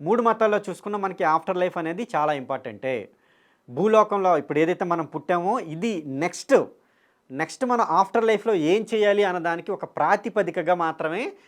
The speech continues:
ఈ జన్మ అనేది ఉంటుందనేది మూడు చెప్తున్నాయి అన్నమాట. కానీ ఇక్కడ ప్రాబ్లం ఏంటి అంటే నువ్వు ఏ తప్పుడు పనులైనా చెయ్యు, ఆ దేవుణ్ణి నమ్మితే వెళ్ళిపోతావని క్రైస్తవం చెప్తే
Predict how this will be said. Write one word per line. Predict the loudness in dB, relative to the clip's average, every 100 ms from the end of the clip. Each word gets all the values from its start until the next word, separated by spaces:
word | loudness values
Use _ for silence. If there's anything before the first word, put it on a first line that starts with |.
| -12
ఈ | -8 -2
జన్మ | 0 0 0
అనేది | 0 0
ఉంటుందనేది | -2 -6 -4 -2 -2
మూడు | 0 2
చెప్తున్నాయి | 2 -2 -6 -10 -10
అన్నమాట. | -12 -14 -16 _ _ _ _ _ 0
కానీ | 0 0
ఇక్కడ | -2 -2
ప్రాబ్లం | 6 6 6 2
ఏంటి | 0 -2 -4
అంటే | -4 -2 -2 -4 _ -12
నువ్వు | -6 -4
ఏ | 2 4
తప్పుడు | 4 0 -4
పనులైనా | -2 -2 -2 -4
చెయ్యు, | -4 -4 0
ఆ | 0
దేవుణ్ణి | 0 0 0 0 -4
నమ్మితే | -4 -4
వెళ్ళిపోతావని | -6 -6 -6 -4 -6
క్రైస్తవం | -6 -6 -6 -6 -8 -8
చెప్తే | -12 -6 -6 -4 -6